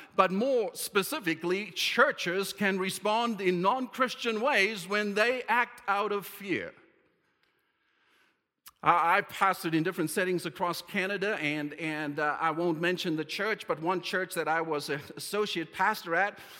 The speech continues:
built a huge fence around the property. Now, this fence was built before the senior pastor and I arrived at this church. And when I inquired as to the, the, the, the, the sheer magnitude of this thing,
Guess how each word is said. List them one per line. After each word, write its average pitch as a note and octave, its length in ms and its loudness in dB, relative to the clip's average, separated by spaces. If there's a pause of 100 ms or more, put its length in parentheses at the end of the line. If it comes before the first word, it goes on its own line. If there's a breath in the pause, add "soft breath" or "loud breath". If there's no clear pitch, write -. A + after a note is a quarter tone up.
(320 loud breath)
built G#3 340 2
a E3 200 0
huge B3 760 -2
fence G3+ 520 0
around E3 540 2 (200 loud breath)
the D#3 80 -8
property. B2 400 -2 (1400 soft breath)
Now, E3+ 160 8
this A#3+ 200 0
fence A3 320 0
was D3+ 140 -4
built F3 280 0
before F3+ 520 0 (100)
the C3+ 80 -6
senior G3 300 2
pastor F#3+ 400 2
and F3+ 180 0
I F3 180 0
arrived D#3+ 460 0
at C#3+ 120 -4
this C#3+ 180 -6
church. - 520 -6 (520 loud breath)
And E3 200 4
when B3+ 300 2
I A3 180 6
inquired G3 600 2
as F3 260 0
to F3+ 140 -2
the, D#3 200 2 (680 loud breath)
the, D3+ 220 2 (100)
the, D3 320 -4
the, D#3+ 160 -4 (260)
the C#3 100 -2
sheer D#4+ 440 -2
magnitude F3+ 920 2
of A2+ 160 0
this G#2+ 180 -8
thing, F2+ 340 -12